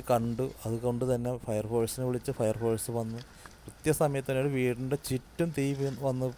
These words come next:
മൂടിയിട്ട് ആ കറക്റ്റ് സമയത്ത് ഫയർഫോഴ്സിൻ്റെ ആ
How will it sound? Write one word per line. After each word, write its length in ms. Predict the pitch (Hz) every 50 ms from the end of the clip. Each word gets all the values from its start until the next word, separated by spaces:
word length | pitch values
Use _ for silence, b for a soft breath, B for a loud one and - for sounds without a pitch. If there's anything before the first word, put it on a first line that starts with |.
| - 135 131
മൂടിയിട്ട് 460 | 123 120 120 120 120 107 - 117 113 107 - - B B B B B B B B - 113
ആ 40 | 123 131 131 123 117 127 - -
കറക്റ്റ് 380 | 123 123 127 - - - - 160 -
സമയത്ത് 340 | - 147 147 147 139 - 151 - 147
ഫയർഫോഴ്സിൻ്റെ 720 | 135 127 127 123 131 127 127 120 - - 135 127 135 135 127 120 - - B B B B B B B B B B -
ആ 40 | 131